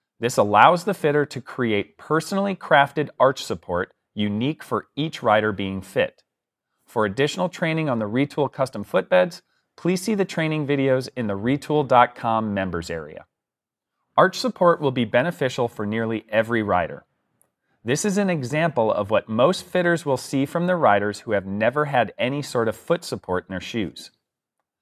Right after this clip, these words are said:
Since most riders have flexible arches with some degree of collapse, often fitters will see riders with valgus knees, which we see in the negative knee travel tilt values.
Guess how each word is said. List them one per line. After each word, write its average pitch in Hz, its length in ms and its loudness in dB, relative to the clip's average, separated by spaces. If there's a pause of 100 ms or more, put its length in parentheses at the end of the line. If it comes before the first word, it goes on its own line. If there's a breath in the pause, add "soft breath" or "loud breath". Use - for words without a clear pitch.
(120)
Since - 280 -6
most 127 360 2
riders 151 380 6
have 107 140 2
flexible 180 600 0
arches 123 560 2
with 98 140 -10
some 123 340 -2
degree 160 300 0
of 170 120 -6
collapse, 101 560 2 (380)
often 175 400 6
fitters 147 480 0 (100)
will 104 140 -2
see 175 340 -4
riders 120 480 4
with 90 240 -10
valgus 127 460 4
knees, 98 420 -8 (480)
which 117 220 -4
we 113 100 2
see 147 300 -2
in 123 100 -2
the 107 80 -2
negative 127 540 0
knee 117 240 -4
travel 107 420 2
tilt 98 360 -4
values. 78 520 -6